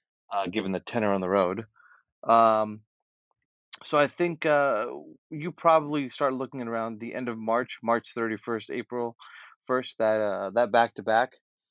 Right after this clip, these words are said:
uh, because I think they only have, that's the only back-to-back they have left besides the final two games of the season. So they have at Chicago, at Milwaukee, Thursday, March thirty-first, and Friday, April first. And then they have Saturday, April ninth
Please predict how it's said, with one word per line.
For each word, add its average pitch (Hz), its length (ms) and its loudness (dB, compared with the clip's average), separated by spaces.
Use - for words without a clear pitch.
uh, 127 140 2
because 117 160 -10
I 131 80 0
think 247 200 -8
they 147 100 -2
only 160 240 -4
have, 127 640 -2
that's 151 300 -10
the 170 140 -6
only 214 240 -2
back-to-back 156 540 -2
they 147 100 -6
have 135 180 -4
left 143 220 -4
besides 127 380 -4
the 120 100 -6
final 123 500 -2
two 131 140 -8
games 110 260 -6
of 95 60 -12
the 92 60 -14
season. 98 400 -10
So - 100 -10
they 110 120 2
have 110 180 4
at 139 160 4
Chicago, 127 520 2
at 117 160 0
Milwaukee, 110 640 -4
Thursday, 117 500 -6
March 110 320 -8
thirty-first, 107 460 -10
and 110 160 -16
Friday, 107 300 0
April 131 260 -6
first. 160 280 -6
And 117 120 -2
then 120 80 -2
they 117 80 2
have 117 100 0
Saturday, 143 460 2
April 123 240 -4
ninth 117 380 -4